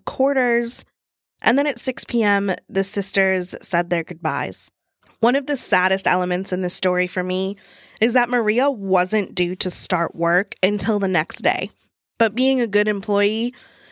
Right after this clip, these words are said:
and wanting to make a good impression, she got there a day early. Her sister was staying at an inn a short walk away, just in the town, and she could have stayed that night with her sister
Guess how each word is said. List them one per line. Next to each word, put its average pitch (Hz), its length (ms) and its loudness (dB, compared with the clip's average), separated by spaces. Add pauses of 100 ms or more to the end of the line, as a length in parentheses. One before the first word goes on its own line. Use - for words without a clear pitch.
and 202 220 0
wanting 208 280 2
to 220 100 -4
make 185 180 0
a 214 80 -2
good 185 160 0
impression, 180 680 0 (460)
she 240 220 2
got 185 280 0
there 190 400 2
a 185 60 0
day 180 320 0
early. 165 480 -4 (880)
Her 254 140 2
sister 285 340 0
was 247 140 0
staying 208 360 0
at 190 80 0
an 180 120 -2
inn 190 420 0
a 180 60 -2
short - 320 0
walk 170 240 0
away, 190 520 2
just 185 280 -2
in 185 100 -2
the 170 80 -4
town, 180 540 0 (360)
and 226 220 2
she 240 140 0
could 254 200 -2
have 247 140 2
stayed 208 320 0
that - 160 2
night 170 220 -4
with 180 120 -2
her 175 120 -4
sister 170 540 -2